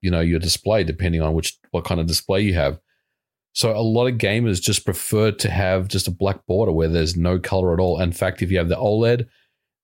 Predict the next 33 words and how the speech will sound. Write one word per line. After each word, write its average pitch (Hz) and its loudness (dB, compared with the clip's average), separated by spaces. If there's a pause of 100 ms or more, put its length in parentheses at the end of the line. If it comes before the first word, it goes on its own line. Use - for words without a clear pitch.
(140)
then, 95 0
you 113 0
know, 101 2
you 95 2
get 90 -2
that 110 -2
deep 90 -2
black 80 -2
image, 92 -2
right? 78 0
So 80 0 (100)
all 92 0
you, 85 -2 (140)
all 104 0
you 95 0
focus 95 -2
on 82 0
is 80 -4
the - -6
game. 78 -2 (460)
So - -4
yeah, 110 0
I - -6
don't, 120 0
I 120 -2
don't 156 0
really 156 0
know 151 0
why 131 0 (220)
they 98 2
haven't 98 0
removed 117 0
it. - -4